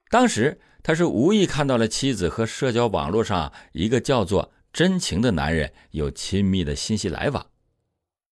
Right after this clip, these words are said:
随后，民警连忙开始调查起这个网名为“真情”的男人。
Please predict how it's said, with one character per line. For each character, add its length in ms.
随 200
后， 260
民 280
警 240
连 220
忙 340
开 160
始 120
调 220
查 180
起 200
这 160
个 100
网 260
名 200
为 200
“真 260
情” 220
的 100
男 160
人。 160